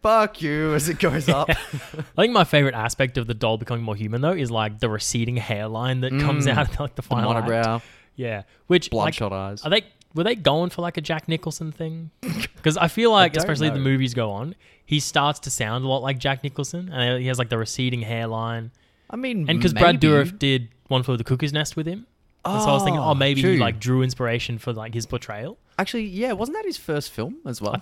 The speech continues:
Speaker 2: I, I
Speaker 1: His
Speaker 2: think
Speaker 1: debut
Speaker 2: so,
Speaker 1: feature
Speaker 2: yeah.
Speaker 1: as, as Billy Bibbit or whatever?
Speaker 2: Billy Bibbit,
Speaker 1: Or
Speaker 2: yeah.
Speaker 1: Bobby, I don't know. Um, oh, actually, that'd be cool because there's also, like, a homage to Shining when he's stabbing through the
Speaker 2: Mm-hmm.
Speaker 1: door.
Speaker 2: Yeah.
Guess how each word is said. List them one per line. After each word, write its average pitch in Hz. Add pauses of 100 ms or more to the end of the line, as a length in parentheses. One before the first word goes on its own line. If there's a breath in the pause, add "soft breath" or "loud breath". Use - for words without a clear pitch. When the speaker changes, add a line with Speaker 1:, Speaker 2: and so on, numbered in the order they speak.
Speaker 2:
I, -
I -
Speaker 1:
His 120
Speaker 2:
think 131
Speaker 1:
debut 110
Speaker 2:
so, 104
Speaker 1:
feature 151
Speaker 2:
yeah. 110
Speaker 1:
as, 101
as 98
Billy 113
Bibbit 107
or 127
whatever? 131 (300)
Speaker 2:
Billy 107
Bibbit, 113 (140)
Speaker 1:
Or 110
Speaker 2:
yeah. 131
Speaker 1:
Bobby, 135
I 98
don't 95
know. 95
Um, 104 (200)
oh, 196
actually, 190
that'd 370
be 480
cool 254
because 131
there's 147
also, 196
like, 220
a 156
homage 123
to 143
Shining 107
when 104
he's 104
stabbing 117
through 113
the 98
Speaker 2:
Mm-hmm. 156
Speaker 1:
door. 185 (280)
Speaker 2:
Yeah. 147